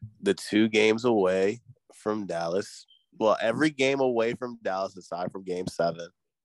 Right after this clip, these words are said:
Dallas got beat bad. I mean, I, I, it looks like the role players are playing better away than it was before, than, than in the last series. But again, we'll see how it, we'll see, we'll,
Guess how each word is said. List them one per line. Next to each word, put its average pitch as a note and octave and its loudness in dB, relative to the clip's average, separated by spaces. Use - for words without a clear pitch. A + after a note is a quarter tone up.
Dallas F#2 4
got F2+ 0
beat F#2 -4
bad. C2 -4
I G#2+ 2
mean, A2+ 4
I, G#2+ 4
I, A#2+ -2
it B2 -4
looks E3 0
like E3 2
the A2+ -4
role G2+ -4
players A#2+ -2
are F2 -4
playing F#2+ -8
better A#2+ 2
away F#2 -2
than G2 2
it F#2+ 2
was F#2 0
before, F2+ -4
than, F#2+ 0
than F#2+ -2
in F#2 -8
the F#2+ -8
last F2 -4
series. F2+ -2
But F2+ 2
again, G2 2
we'll F#2+ 2
see C3 -2
how C3 2
it, A#2 -2
we'll G2 -4
see, - -14
we'll, A#2 -10